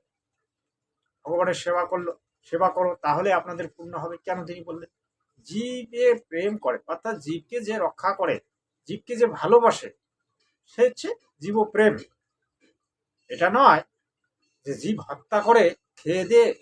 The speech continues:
জীবপ্রেম, এটা নয়। এটা আমাদের বেঙ্গলের মধ্যে উল্টা পাঠ করানো হয়। আমি সব দেখি ভিডিওগুলি,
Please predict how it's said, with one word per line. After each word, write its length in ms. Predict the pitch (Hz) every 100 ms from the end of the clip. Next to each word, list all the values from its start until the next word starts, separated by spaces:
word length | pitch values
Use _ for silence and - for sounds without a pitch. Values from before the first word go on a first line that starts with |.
| _ _ _
জীবপ্রেম, 500 | 147 151 156 156 139 - _ _ _ -
এটা 120 | 143
নয়। 140 | - - _ _ _ _ _ _ _ _ _ _ _ _ _ _ _
এটা 180 | - 143
আমাদের 360 | 107 107 156
বেঙ্গলের 480 | 127 101 104 123 143
মধ্যে 300 | 156 - 220 _ _ _ _
উল্টা 200 | 107 135
পাঠ 260 | 131 151 156 -
করানো 360 | 113 113 123 -
হয়। 140 | 165 _ _ _ _ _ _ _ _ _ _ _ _
আমি 340 | 107 135 117 104 _ _ _
সব 200 | _ 127 - _ _ _ _
দেখি 380 | 127 147 - 190
ভিডিওগুলি, 520 | 165 185 180 185